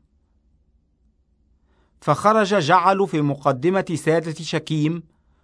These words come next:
وقاتل أبي مالك، فطارده أبي مالك،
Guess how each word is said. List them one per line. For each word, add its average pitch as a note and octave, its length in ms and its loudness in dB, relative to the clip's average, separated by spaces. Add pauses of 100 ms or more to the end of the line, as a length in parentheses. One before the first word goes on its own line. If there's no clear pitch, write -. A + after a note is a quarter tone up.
(300)
وقاتل F3+ 600 4
أبي E3+ 360 0
مالك، A#2+ 500 -6 (1300)
فطارده E3 800 2
أبي D3+ 280 0
مالك، A2+ 480 -6